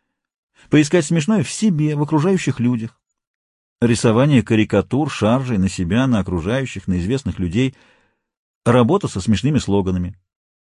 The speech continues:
Берётся какое-то направление в бизнесе, в кино, в политике, и делается на это смешной слоган.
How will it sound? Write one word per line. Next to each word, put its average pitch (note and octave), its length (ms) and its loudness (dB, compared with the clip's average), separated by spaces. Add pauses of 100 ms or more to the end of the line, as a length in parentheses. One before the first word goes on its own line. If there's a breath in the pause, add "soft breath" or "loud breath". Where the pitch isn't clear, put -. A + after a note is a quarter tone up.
(140)
Берётся D3+ 380 -2
какое-то G#2 360 2
направление G2 600 2
в D#2 60 -6
бизнесе, D#3+ 500 -4
в C#3+ 80 -12
кино, D3 340 0
в - 80 -12
политике, D3+ 580 -4 (600 soft breath)
и F#2 140 0
делается A3 440 0
на A3 140 2
это A3 100 -2
смешной D#3 380 -4
слоган. D3 420 -4